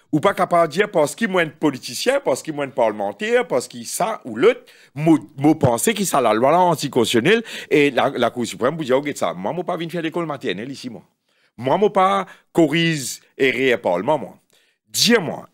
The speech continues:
est-ce qu'il a droit fin lésé dans sa situation-là? Ça veut dire, il y a une case contre tout,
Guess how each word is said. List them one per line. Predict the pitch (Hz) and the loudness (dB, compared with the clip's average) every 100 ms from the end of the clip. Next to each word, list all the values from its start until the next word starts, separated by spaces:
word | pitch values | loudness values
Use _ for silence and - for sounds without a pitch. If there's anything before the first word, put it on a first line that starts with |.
| 185 | 4
est-ce | 185 - | 4 2
qu'il | - 254 | 0 -2
a | - 156 | 0 0
droit | 123 - 107 139 220 | 2 0 4 4 4
fin | 226 170 | 2 -2
lésé | 135 117 120 113 190 349 349 _ _ _ | 2 4 4 4 4 4 -2 _ _ _
dans | 98 160 165 - - _ _ _ _ | 0 2 2 0 -10 _ _ _ _
sa | - - - 226 | -6 -2 2 2
situation-là? | - 185 - 117 - 98 85 - _ _ | 0 -2 0 -2 -4 -10 -10 -14 _ _
Ça | 98 | -8
veut | 92 | -4
dire, | 107 | 0
il | 107 | 0
y | |
a | 95 | -2
une | 85 | 0
case | 147 147 | 0 0
contre | - 131 117 | -2 -8 -6
tout, | 208 | -6